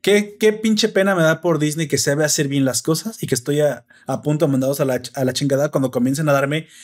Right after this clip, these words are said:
el cincuenta por ciento de los personajes que no se autodenominan como no entienden. O sea, a mí no me importa eso. Pero Moon Knight, o sea, como que, ¿sabes qué? Va, va a comenzar a haber un cisma.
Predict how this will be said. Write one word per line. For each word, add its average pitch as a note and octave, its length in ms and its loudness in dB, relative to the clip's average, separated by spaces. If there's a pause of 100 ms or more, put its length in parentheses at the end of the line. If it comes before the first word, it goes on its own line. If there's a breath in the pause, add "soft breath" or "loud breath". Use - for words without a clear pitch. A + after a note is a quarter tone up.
(140 loud breath)
el A#2+ 120 -4
cincuenta C#3+ 420 0
por D3 160 2
ciento C#3+ 240 -2
de D3 60 4
los C3 100 0
personajes C#3 800 -2 (320 soft breath)
que C#3 180 2
no C#3 240 0
se F3 80 2
autodenominan D#3 800 2
como B2 280 -2
no B2 160 0
entienden. A#2+ 500 -2 (260)
O B2 40 -4
sea, A2 200 -8 (360)
a G3 180 -2
mí G3 100 2
no F#3+ 80 0
me F3+ 60 0
importa C3+ 340 0
eso. G#2 260 -6 (580 loud breath)
Pero F3 220 2
Moon A#3+ 260 4
Knight, G#3+ 340 0 (800)
o D#3+ 80 -4
sea, F3 320 2
como G3 320 2
que, E3+ 440 0 (380)
¿sabes G#3 380 2
qué? D#3 320 -4 (440)
Va, E3+ 180 2
va D3+ 160 -6
a - 20 -10
comenzar G3 320 2
a - 20 2
haber G3 80 2
un G3 80 0
cisma. D#3 560 -2